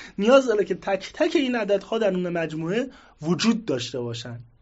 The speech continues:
هر کدوم از این عددها که از مجموعه بیرون کشیده بشن،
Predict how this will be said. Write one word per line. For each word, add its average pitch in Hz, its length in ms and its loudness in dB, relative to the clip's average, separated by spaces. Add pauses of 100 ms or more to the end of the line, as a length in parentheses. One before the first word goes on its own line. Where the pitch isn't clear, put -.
(800)
هر 294 340 6
کدوم 180 240 -2
از 180 180 0
این 180 100 -4
عددها 156 580 -2 (280)
که - 160 -10
از 196 220 4
مجموعه 202 560 2
بیرون 190 300 0
کشیده 180 380 -4
بشن، 226 320 4